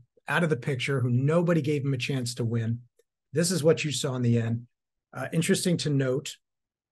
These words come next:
that down here at the bottom, the brown states, ten nine at the bottom, those are states won by Strom Thurmond. Um, and I will say that,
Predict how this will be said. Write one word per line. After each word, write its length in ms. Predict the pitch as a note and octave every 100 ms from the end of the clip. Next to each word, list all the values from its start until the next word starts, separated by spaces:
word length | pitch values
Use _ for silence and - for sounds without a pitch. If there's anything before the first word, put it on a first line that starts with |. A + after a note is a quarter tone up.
| _ _ - -
that 160 | C3+ B2
down 200 | D#3 D#3+
here 140 | D3
at 80 | D#3+
the 60 | A#2+
bottom, 320 | C#3 C#3+ C#3+
the 100 | B2
brown 300 | B2 C3+ C#3+
states, 440 | B2+ D3 C#3 C3
ten 280 | - - C#3+
nine 220 | C#3+ C3+
at 180 | C3+ A#2+
the 40 | A#2
bottom, 380 | A#2+ B2 B2 A#2+ - -
those 200 | D#3 D#3
are 40 |
states 380 | D#3+ - D#3 B2
won 180 | C#3 C#3
by 120 | C3
Strom 360 | A#2+ - B2+ B2+
Thurmond. 400 | B2 A#2 A2+ C#3 - _ _ _ _ _ _ _ _ _ _ _
Um, 480 | C3+ B2+ B2+ B2 A#2+ - _
and 160 | - D3+
I 80 | F3
will 160 | F#3+
say 420 | G#3 G#3 F#3 E3+ C#3+
that, 220 | C3+ B2+